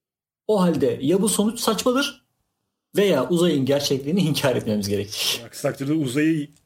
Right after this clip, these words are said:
Speaker 2: yapay bir tanım haline getir-, getirmiş oluyor gözümüzde. Uzayı başka bir uzayda olmak zorunda, başka bir yerde olan uzayda yine başka bir yerde olmak zorunda.
Speaker 1: Evet, bu sonuç saçma olduğuna göre, çünkü sonsuz tüketilemez,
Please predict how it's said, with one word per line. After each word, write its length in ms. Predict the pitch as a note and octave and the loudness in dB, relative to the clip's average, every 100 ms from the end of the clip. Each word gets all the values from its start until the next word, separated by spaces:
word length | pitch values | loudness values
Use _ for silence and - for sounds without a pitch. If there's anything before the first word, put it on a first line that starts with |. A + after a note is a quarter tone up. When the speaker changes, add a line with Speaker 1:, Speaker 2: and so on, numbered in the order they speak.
| _ | _
Speaker 2:
yapay 480 | A#2+ B2 - D3 C#3 | -6 -4 0 0 0
bir 120 | C3+ | -4
tanım 280 | - C3 B2+ | -6 -6 -4
haline 340 | A#2+ A#2 A#2+ | -4 -4 -6
getir-, 440 | A#2 G2+ A#2+ A#2+ A2+ - - _ | -8 -8 -10 -12 -16 -20 -20 _
getirmiş 400 | A#2+ G#2+ A2 G#2 | -18 -16 -16 -14
oluyor 200 | A2+ A2 | -12 -10
gözümüzde. 600 | A2 G#2+ G#2 G#2+ G2+ A2 - _ _ - _ _ _ _ - | -10 -10 -10 -14 -12 -14 -16 _ _ -20 _ _ _ _ -12
Uzayı 280 | G#2 A#2 A#2+ A2 A#2+ B2 | -6 -4 -4 -6 -10 -8
başka 240 | A#2 - | -8 -6
bir 60 | A2 | -8
uzayda 320 | G#2 A2 - | -6 -6 -6
olmak 220 | G#2 G2+ | -10 -12
zorunda, 420 | - G#2+ G#2+ B2 A2+ | -12 -12 -10 -8 -6
başka 240 | A2 A#2+ | -6 -6
bir 40 | |
yerde 320 | A2 G#2+ A2 A2 | -6 -6 -8 -6
olan 140 | A2+ | -8
uzayda 500 | G#2 G2+ G#2 C3 B2 | -8 -10 -10 -8 -6
yine 200 | A#2 A2+ | -6 -6
başka 260 | A2 - A2+ | -8 -10 -8
bir 80 | |
yerde 220 | G2+ F#2 F#2+ | -8 -8 -16
olmak 220 | G2 F2+ | -18 -18
zorunda. 380 | G2 G2+ G2+ F2+ _ _ - - - - _ _ _ | -16 -16 -16 -18 _ _ -20 -20 -20 -20 _ _ _
Speaker 1:
Evet, 360 | D#3+ D#3+ D#3+ - - - - - | 2 2 0 -8 -20 -20 -18 -4
bu 160 | F3+ | -2
sonuç 340 | F#3 F#3 F3+ F3+ | 0 2 2 0
saçma 480 | - - D3+ - F3+ | -2 0 0 2 2
olduğuna 360 | E3 F3 F3+ | 2 2 2
göre, 400 | B2 C3 G#3 - - _ - | 2 0 -2 -4 -14 _ -4
çünkü 500 | E3+ F3 D#3+ - C#3+ | -2 0 0 -2 -6
sonsuz 640 | - C#3+ B2+ C#3+ C3+ - - _ _ - | -2 -2 0 -4 -6 -8 -12 _ _ -12
tüketilemez, 760 | - C#3+ - A#2+ C#3+ A#3 - | -2 0 2 0 0 -2 -4